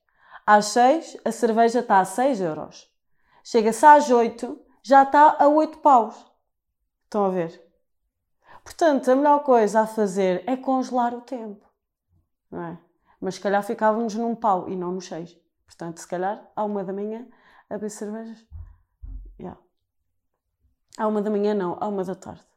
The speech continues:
Porque à uma da manhã já deve estar a dez paus. Pronto, e assim sucessivamente. O que é ridículo.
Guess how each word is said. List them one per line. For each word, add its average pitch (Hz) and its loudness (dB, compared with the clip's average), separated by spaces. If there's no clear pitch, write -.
Porque - -14
à 175 -4
uma 180 -6
da 175 -10
manhã 185 -4
já 185 -6
deve 175 -8
estar 185 -6
a 185 -4
dez 185 -10
paus. - -16
Pronto, - -20
e 185 -8
assim 185 -8
sucessivamente. 175 -10
O - -10
que - -4
é 202 -2
ridículo. 180 -8